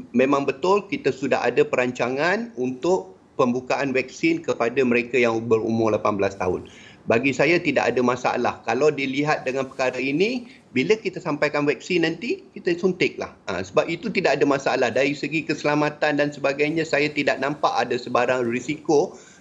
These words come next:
ni. Cuma macam saya katakan tadi, kecepatan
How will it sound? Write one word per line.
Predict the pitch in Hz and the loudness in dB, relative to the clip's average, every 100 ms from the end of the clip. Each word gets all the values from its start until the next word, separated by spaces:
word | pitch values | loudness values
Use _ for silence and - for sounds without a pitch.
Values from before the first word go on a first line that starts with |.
| - | -12
ni. | 98 - - - - | -12 -12 -20 -6 4
Cuma | 180 202 262 196 131 | 6 8 6 6 2
macam | 139 151 147 | 0 -2 -2
saya | 156 | -2
katakan | 147 147 160 180 | -2 -2 -2 -2
tadi, | 180 165 92 - - _ _ _ - - - | -2 -2 -2 -8 -20 _ _ _ -20 -6 0
kecepatan | 185 185 - 175 - 180 | 0 0 -4 -2 0 -2